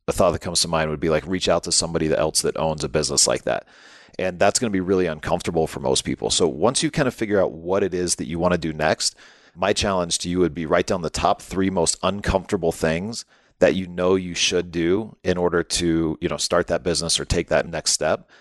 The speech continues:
and then do them. I can't remember who says it. It's a woman, really high-level coach, like, just awesome, awesome lady, but I can't remember her name.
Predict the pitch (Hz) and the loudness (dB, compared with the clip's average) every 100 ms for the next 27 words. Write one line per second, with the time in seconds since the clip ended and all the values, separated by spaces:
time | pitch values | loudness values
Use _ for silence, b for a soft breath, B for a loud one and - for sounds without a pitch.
0 | b - 85 85 78 _ _ - 123 - | b -4 -2 -4 -6 _ _ -2 0 0
1 | - _ b b b b - 143 127 101 | -4 _ b b b b 0 0 0 2
2 | 90 107 98 - - 90 90 82 73 - | 2 0 -2 0 0 0 0 0 -2 -4
3 | b b b 82 78 76 85 92 90 80 | b b b -4 -4 0 2 4 2 -2
4 | 80 - 101 104 90 _ - 87 87 87 | -12 -6 2 2 2 _ -4 0 2 2
5 | 78 - 87 85 - - 73 - 85 - | 0 -4 0 0 0 -2 -2 -2 -4 -2
6 | - 85 - 78 - 82 - 78 78 76 | 2 2 2 -4 -2 0 0 0 -2 0
7 | 71 73 73 90 82 80 73 78 80 | 0 0 0 -4 -2 0 0 0 -2